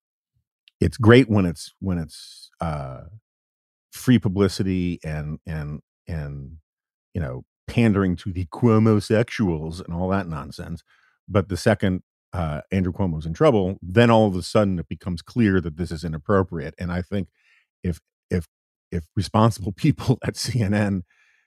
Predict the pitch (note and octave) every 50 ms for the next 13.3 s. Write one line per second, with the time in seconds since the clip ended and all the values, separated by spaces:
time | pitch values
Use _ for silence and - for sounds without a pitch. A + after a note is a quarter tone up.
0 | _ _ _ G#2+ G#2 F#2 F2 E2+ D#2+ D#2+ D2 - _ _ _ _ _ _ _ _
1 | - G2+ F#2 F2 E2+ E2+ F2 F2 A2 A2 G#2 - G2+ F#2+ F#2 F2 E2 - F2+ E2+
2 | E2+ E2 F2 - - G#2+ G2+ G2 F2+ F#2 F2+ E2+ E2+ D#2+ G2 G2+ G2 G2+ F#2+ F2
3 | E2 E2+ - - - F2 F2+ F#2 F2 G2 F#2+ F2 - - E2+ E2+ E2+ F2 F2 F2+
4 | F2+ E2+ E2+ E2 - - F#2 G2 G#2 F2+ D#2+ - - D#2+ D#2+ F2+ F2+ F2+ E2+ D#2
5 | F2+ E2+ - - E2+ E2 - - A#2 D#3 E3 C3+ G2+ E2 E2 F#2+ G2+ G2 G#2 F#2
6 | F2+ - - A#2 G2 - - - D#3 E3 D3 A#2 G2+ F2+ - G#2 F#2+ - - -
7 | F2+ D#2+ G2 F2+ - - F#2+ F#2 G2+ G2+ F#2 F2 - - G#2+ F#2+ F#2 F2 E2 -
8 | _ _ _ _ _ _ _ _ _ _ _ - F#2+ F#2 F2 G#2+ D3+ B2+ - _
9 | F#2+ F#2+ E2+ - G#2 - - G2+ F#2+ G#2+ G#2+ - A#2 G2 F2 F2+ D#2+ F#2+ G2+ -
10 | - G#2 F2+ - - G2 F2 E2+ E2 E2 - - C3 B2+ A#2+ A2+ A2 F#2+ F2 F2
11 | - - G2 F#2+ F#2 F2+ F#2+ F2+ F#2+ F#2 F2 G2+ F#2+ - - F#2+ F2+ D#2 F2+ E2+
12 | - _ _ _ _ _ _ _ _ - - - _ _ - F#2 D#2+ - - _
13 | _ _ - F#2 E2+ D2